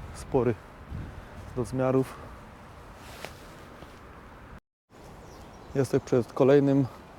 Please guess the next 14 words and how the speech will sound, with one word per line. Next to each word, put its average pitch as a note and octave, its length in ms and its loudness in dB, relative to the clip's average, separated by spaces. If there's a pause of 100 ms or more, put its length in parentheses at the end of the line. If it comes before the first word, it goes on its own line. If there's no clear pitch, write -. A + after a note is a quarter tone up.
(600)
miejscem, D3 560 6 (220)
jest C3+ 200 4
to A2+ 200 6 (160)
Dublin B2 440 4
Zoo. B2+ 280 8 (2000)
No C#3+ 160 6
niestety C3+ 400 6
już C3 140 8
dzisiaj C#3+ 260 6
jest B2 100 8
zamknięte, C#3+ 580 6 (1500)
ale C3 240 6 (2500)
możecie C3 380 6
tu, C3+ 200 6